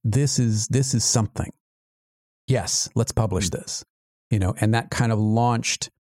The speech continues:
Speaker 1: him into a, a different trajectory. But it was, it was,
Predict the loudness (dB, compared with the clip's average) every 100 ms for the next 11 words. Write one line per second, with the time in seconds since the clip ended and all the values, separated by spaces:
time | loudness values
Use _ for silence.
0 | _ _ _ -2 2 2 2 2 2 0
1 | 2 2 0 0 0 -2 -2 -2 0 0
2 | 0 0 0 2 0 0 0 2 0 -2
3 | -8 _ _ _ _ -2 0 0 0